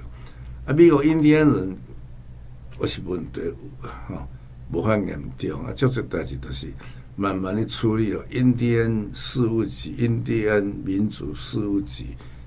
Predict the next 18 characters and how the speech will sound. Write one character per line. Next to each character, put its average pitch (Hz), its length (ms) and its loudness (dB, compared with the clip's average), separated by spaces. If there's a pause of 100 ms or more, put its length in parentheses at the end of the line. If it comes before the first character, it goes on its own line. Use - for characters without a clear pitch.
伫 85 140 -2
遐 80 40 -6
咧 87 120 -2
处 - 380 -6
理。 85 160 -8 (920)
啊， 147 80 4
伊 160 180 6
个 156 180 8
问 117 200 6
题 110 140 4
目 113 160 4
前 110 160 0
咱 131 260 6
台 92 160 0
湾 85 220 -2 (500)
真， 117 240 2 (280)
真 110 260 4
复 85 160 -6